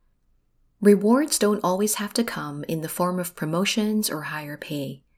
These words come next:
If you can do great work in less time, it's not always profitable or sustainable to fill the remaining units of time with more work. You're never too busy to slow down, pause, or stop.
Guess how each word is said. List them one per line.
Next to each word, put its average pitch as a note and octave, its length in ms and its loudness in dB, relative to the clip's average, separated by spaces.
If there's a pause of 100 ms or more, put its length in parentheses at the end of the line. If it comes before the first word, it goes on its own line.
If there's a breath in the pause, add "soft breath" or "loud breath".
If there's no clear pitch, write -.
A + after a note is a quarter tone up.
(560)
If F#3+ 160 4
you B3 140 8
can E4+ 160 0
do C#4+ 160 6
great A#3 300 2
work D3 380 -6
in D3+ 220 -4
less F3 220 0
time, C#3 500 -8 (720)
it's G#3 240 2
not A#3+ 260 4
always A3 440 2
profitable F3 760 -4
or D#3+ 160 -4
sustainable D#3+ 920 0 (340)
to F#3 140 2
fill B3+ 320 2
the C4 80 0
remaining G3+ 500 2
units F3+ 340 -2
of - 140 -2
time C#3 540 -8 (180)
with D#3+ 240 -6
more C#3+ 540 -6
work. C#3+ 480 -2 (560)
You're F3+ 160 6
never G3 320 6
too C4 220 2
busy A3 320 2
to G#3 120 -4
slow F3 320 0
down, C#3 400 -4
pause, F#3 500 -4
or F3+ 120 -4
stop. C#3 480 -4